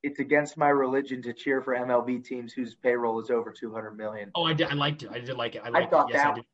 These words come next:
Speaker 1: really funny. I was watching the Dodgers, and I had the
Speaker 2: Yep.
Speaker 1: Cardinals money line,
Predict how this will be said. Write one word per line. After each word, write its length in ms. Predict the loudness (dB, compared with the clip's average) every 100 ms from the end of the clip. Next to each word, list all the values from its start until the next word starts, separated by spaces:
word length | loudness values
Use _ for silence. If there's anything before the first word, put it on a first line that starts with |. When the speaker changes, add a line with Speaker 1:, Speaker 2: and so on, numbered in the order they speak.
| _
Speaker 1:
really 340 | 0 2 2 2
funny. 260 | 2 2
I 40 | 2
was 140 | 4
watching 320 | 4 4 0
the 60 | 0
Dodgers, 540 | 4 6 4 0 -2
and 100 | -2
I 80 | 0
had 220 | 2 2
the 60 | 2
Speaker 2:
Yep. 100 | 4
Speaker 1:
Cardinals 500 | 4 4 -4 -12 -6
money 240 | -2 0
line, 320 | 4 2 2